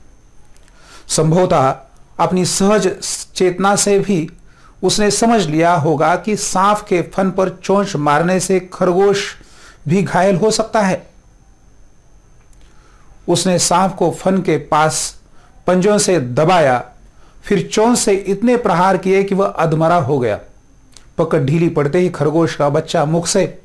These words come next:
निकल आया, परंतु निश्चेष्ट सांप वहीं पड़ा रहा। जैसे कि अभी इस प्रसंग में देखा कि नीलकंठ ने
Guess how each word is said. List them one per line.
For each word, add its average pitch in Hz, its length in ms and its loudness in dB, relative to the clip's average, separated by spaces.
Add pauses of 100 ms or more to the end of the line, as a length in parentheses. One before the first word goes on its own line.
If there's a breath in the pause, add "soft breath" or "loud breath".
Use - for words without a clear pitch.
निकल 196 300 0
आया, 143 180 0 (680 soft breath)
परंतु 214 300 2
निश्चेष्ट 202 680 0
सांप 175 340 0
वहीं 147 200 -2
पड़ा 98 240 -2
रहा। 107 280 -6 (1300 soft breath)
जैसे 165 380 2
कि 170 300 -2
अभी 151 540 0 (440)
इस - 140 0
प्रसंग 175 320 2
में 180 260 0 (1040 soft breath)
देखा 180 340 2
कि 220 140 -2
नीलकंठ 202 560 0
ने 170 240 -4